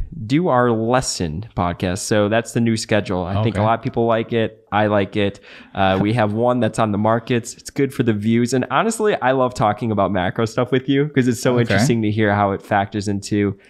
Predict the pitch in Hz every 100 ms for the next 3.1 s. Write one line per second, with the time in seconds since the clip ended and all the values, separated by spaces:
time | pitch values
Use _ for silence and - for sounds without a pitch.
0 | _ _ _ 104 98 101 101 - 127 127
1 | 127 _ _ _ - 117 107 - 117 -
2 | 98 - 110 101 101 117 113 135 - 170